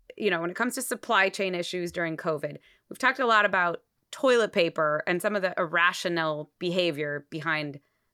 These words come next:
hoarding toilet paper, right? This seems, like, very rational. Like,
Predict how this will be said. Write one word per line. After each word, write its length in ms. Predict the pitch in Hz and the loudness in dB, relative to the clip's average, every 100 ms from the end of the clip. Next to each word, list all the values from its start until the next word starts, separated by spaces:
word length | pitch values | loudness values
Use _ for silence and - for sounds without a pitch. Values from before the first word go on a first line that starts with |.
| _ | _
hoarding 420 | - 220 185 160 | 2 4 6 2
toilet 300 | 156 147 135 | -4 -6 -6
paper, 320 | - 135 101 139 | -6 -6 -2 2
right? 280 | 156 165 - - - _ _ | 2 2 -2 -20 -20 _ _
This 200 | 302 466 | 2 4
seems, 300 | 453 370 311 | 4 4 4
like, 400 | 262 220 208 - _ _ | 4 4 2 -4 _ _
very 280 | 226 269 285 208 - | 4 4 4 -2 -6
rational. 840 | 240 294 392 - 196 160 151 - - | 2 4 2 0 -2 -2 -4 -8 0
Like, 380 | 180 170 - | 0 0 -4